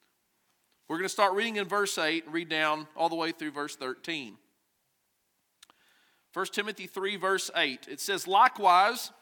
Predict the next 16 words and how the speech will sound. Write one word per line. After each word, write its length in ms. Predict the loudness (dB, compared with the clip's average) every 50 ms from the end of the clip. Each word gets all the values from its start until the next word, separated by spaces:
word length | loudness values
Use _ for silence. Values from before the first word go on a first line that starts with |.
| _ _ _ _ _ _ _ _ _ _ _ _ _ -8
or 160 | -6 -6 -4
in 60 | 0
like 340 | 4 6 6 6 4 2 2
manner, 480 | 4 6 6 6 4 2 0 0 -4 -12 -20 _ _ _ _ _ _ _ _ _ _ _ _ _ _ _ -2
like 340 | 4 6 6 6 4 2
manner 320 | -2 0 0 2 2 2 2
of 260 | 2 0 -2 -10 -6
the 180 | -6 -6 0 4
elder, 480 | 6 6 6 4 0 -2 -4 -4 -6 -8 -18 _ _ _ _ _ _ _ _ -2
the 100 | -2 -2
deacon, 480 | 0 2 2 2 2 0 -4 -4 -4 -2
must 280 | 0 0 0 0 0 -4
the 60 | -4
deacons 540 | -2 0 -2 -2 -2 -4 -8 -8 -8 -10 -10
be 440 | -8 -6 -6 -4 -4 -6 -8 -10 _ -10 -2
grave." 560 | 2 4 4 4 4 2 0 -6 -12 -16